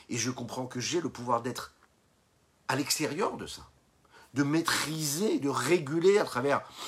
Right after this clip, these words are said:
une respiration calme. Ouais. Prendre le pouvoir de chaque chose.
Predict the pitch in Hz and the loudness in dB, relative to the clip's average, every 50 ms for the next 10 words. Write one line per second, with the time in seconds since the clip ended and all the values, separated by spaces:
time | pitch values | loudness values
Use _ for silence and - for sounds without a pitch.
0 | - - - - - - - - - - - - _ - 110 107 117 113 - - | -10 -10 -10 -10 -12 -12 -12 -14 -14 -16 -18 -18 _ -8 -6 -4 -4 -4 -4 -4
1 | 110 107 - - 110 - - - - - - - - - _ _ _ _ _ _ | -4 -4 -4 -6 -6 -6 -4 -4 -4 -6 -8 -12 -16 -20 _ _ _ _ _ _
2 | - - - - _ _ _ _ _ _ - - 143 311 339 - _ _ _ _ | -2 -2 -2 -10 _ _ _ _ _ _ -2 0 0 0 -2 -8 _ _ _ _
3 | _ _ _ _ _ _ _ _ _ _ _ _ _ _ _ _ _ _ _ _ | _ _ _ _ _ _ _ _ _ _ _ _ _ _ _ _ _ _ _ _
4 | _ _ _ _ _ _ _ _ _ _ - - - - 165 185 220 208 196 196 | _ _ _ _ _ _ _ _ _ _ -10 -2 0 4 8 8 8 10 8 6
5 | 196 196 - 208 202 233 311 339 - 131 110 80 82 - - 76 - - 80 73 | 6 4 0 -4 -2 2 4 4 4 2 2 -2 -8 -12 -12 -12 -10 -10 -10 -12
6 | 52 - - | -12 -14 -20